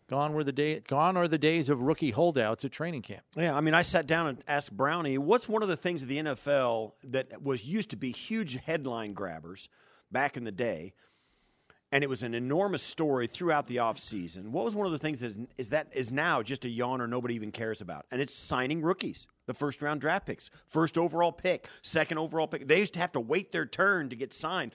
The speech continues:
Speaker 2: Sam Bradford's the last guy to ever have to go through that. And it was always this huge story around the country because this guy over here for Atlanta is not gonna sign his deal until the guy in front of him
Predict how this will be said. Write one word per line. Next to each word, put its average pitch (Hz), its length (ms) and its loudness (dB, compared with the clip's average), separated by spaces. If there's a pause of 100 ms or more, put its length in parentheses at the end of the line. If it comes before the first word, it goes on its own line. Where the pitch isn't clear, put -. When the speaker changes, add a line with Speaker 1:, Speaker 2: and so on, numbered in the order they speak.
(140)
Speaker 2:
Sam 208 300 0
Bradford's 151 400 4
the 117 80 -4
last 135 260 0
guy 131 160 2
to 120 60 2
ever 117 120 0
have 117 100 -2
to - 60 -18
go 107 120 -4
through 139 280 -4
that. 85 260 -10 (600)
And 151 320 0 (460)
it 165 100 0
was 160 160 0
always 202 440 6
this 170 260 -2
huge 214 200 0
story 233 280 2
around 165 260 2
the 160 80 -4
country 208 320 -4
because 135 340 -2
this 202 200 0
guy 160 300 -2
over 151 180 -2
here 175 300 0
for 127 200 -6
Atlanta 135 560 2 (300)
is 127 140 -4
not 180 180 4
gonna 170 160 0
sign 170 260 -2
his 143 200 -4
deal 165 400 2
until 147 280 2
the 123 120 -4
guy 139 580 0 (1300)
in 147 100 -2
front 233 340 2
of 165 80 0
him 123 300 -4